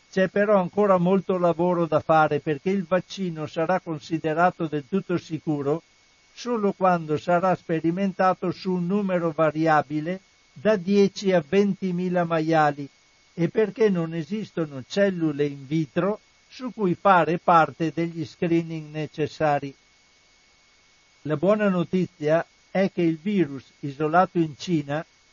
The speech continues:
è pressoché identico a quello che aveva dato inizio a un'altra epidemia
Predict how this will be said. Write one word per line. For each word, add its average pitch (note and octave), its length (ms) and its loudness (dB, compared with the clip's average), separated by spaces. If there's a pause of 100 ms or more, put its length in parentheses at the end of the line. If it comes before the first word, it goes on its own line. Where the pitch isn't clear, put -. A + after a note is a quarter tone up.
(160)
è A3+ 160 0
pressoché F#3 540 -4
identico F3+ 680 0
a E3 80 2
quello F3+ 340 -2
che F3 140 -2
aveva E3+ 360 -2
dato F3 340 2
inizio E3+ 560 -2
a E3 40 2
un'altra E3 500 -2
epidemia D#3 760 -4